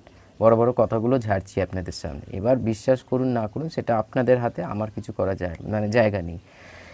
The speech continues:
<coughs> এটা গেল ডায়েটের মধ্যে। সিড মিক্সের মধ্যে ক্যানারি, মিলেট, অয়েলি সিড এখানে দেবেন। আর মল্টিংয়ের সময় সফট ফুডের মধ্যে সাদা তেল, যেটাকে আপনার, আহ, সোয়াবিন অয়েল, সানফ্লাওয়ার অয়েল, রাইস ব্র্যান্ড অয়েল,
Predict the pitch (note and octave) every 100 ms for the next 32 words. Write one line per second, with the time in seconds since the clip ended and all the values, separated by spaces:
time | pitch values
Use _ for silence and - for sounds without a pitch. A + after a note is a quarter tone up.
0 | - - - - - - - _ _ -
1 | C#3 D3 D#3+ E3 A2+ A2+ G#2 A2+ G#2 G2
2 | F#2+ G2 D3+ D3 E3 E3 - E3 E3 D#3
3 | E3 - A#2 A#2 B2 C3 C#3+ - _ _
4 | _ _ - - - A2+ A2+ A#2 A#2 A#2
5 | - - _ _ _ _ - A2+ C3+ D3+
6 | D3+ C3 G2+ F2+ - - A2 A2+ A#2+ B2
7 | A#2+ - - - B2+ C3+ D3+ - D3 D3
8 | C#3+ - D#3+ D#3+ D#3 D#3 D3+ B2+ A#2+ C#3
9 | C3+ G#2 G2 G2+ G2+ G2+ G#2+ G#2+ A2 A2
10 | - - - - G#2 G2+ - C3 B2 A#2
11 | A2 A2 A2 A2 A2 - A2+ A2+ A#2+ A2
12 | G2 G#2 G#2 G#2 G2+ A2+ A2+ G#2+ A2+ G#2
13 | G#2 G#2 G#2 G#2